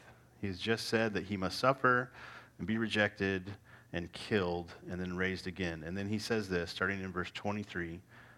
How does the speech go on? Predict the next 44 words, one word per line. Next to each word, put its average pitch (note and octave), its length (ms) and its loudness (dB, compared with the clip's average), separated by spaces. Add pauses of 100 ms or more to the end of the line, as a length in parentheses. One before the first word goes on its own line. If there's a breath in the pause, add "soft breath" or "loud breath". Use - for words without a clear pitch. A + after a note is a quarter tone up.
(100)
of F2 180 -6
Luke F2 160 -2
chapter F2 300 -2
nine. D#2+ 300 -6
He F#2+ 100 -2
said - 280 6
to B2+ 140 2
all, F2 300 4 (1120)
"If G#2+ 100 -2
anyone D3 380 10
would A2 120 0
come C#3+ 220 8
after C3+ 300 8
me, F#2 240 -2 (720 loud breath)
let A#2+ 140 12
him C#3+ 120 8
deny B2 400 10
himself G#2+ 560 4 (340 loud breath)
and F#2 80 -6
take A#2 280 2
up C#3 80 2
his C#3+ 180 4
cross B2 360 6
daily F#2+ 600 2
and A2 160 -2
follow F#2 320 2
me. D3 300 -6 (720 soft breath)
For A2+ 160 8
whoever C#3 300 12
would C3 180 6
save C3+ 320 8
his E3 180 6
life A2 280 10
will C#3 100 4
lose F2 240 2
it, F#2 180 2
but G2+ 140 0
whoever G#2+ 260 4
loses C#3+ 500 4
his C3+ 220 -2
life F#2 260 8
for G#2 100 0
my A#2 180 6
sake F#2 360 0